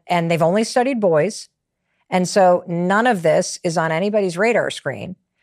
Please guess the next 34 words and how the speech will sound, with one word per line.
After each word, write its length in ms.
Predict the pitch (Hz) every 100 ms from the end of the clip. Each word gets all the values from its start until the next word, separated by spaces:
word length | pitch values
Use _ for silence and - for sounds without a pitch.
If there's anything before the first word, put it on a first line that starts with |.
| _
you 140 | - 208
now 180 | 208 214
have 160 | 220
a 40 | 190
generation 680 | 165 196 202 190 180 -
of 80 | 165
women 280 | 208 262 185
who 100 | 165
are 100 | 175
developing 640 | 165 160 185 214 165 156
anxiety 800 | 165 160 151 170 202 160 139 135 -
at 300 | 165 156 - _ _ 160
big 220 | 214 220
levels 600 | 180 190 214 147 98 131 -
in 320 | 175 165 160 -
high 180 | 160
school 320 | 156 - 151 147
and 160 | 160
college. 520 | 220 262 - - - _ _ _
I 100 | 175
was 140 | 180
textbook. 520 | - 277 - - - _ _ _ _
And 140 | 190 185
so 100 | 214
we 100 | 196
get 200 | 190 196
treated 640 | - 233 285 175 - 202 - _ _
for 220 | - 190
the 120 | 180
anxiety 760 | 165 147 165 262 220 - 78 - _ _ _ _ _ _ _ _ _ _
and 180 | 196 180
medicated 540 | 202 285 - 165 143
for 280 | - - 76
it 80 | 101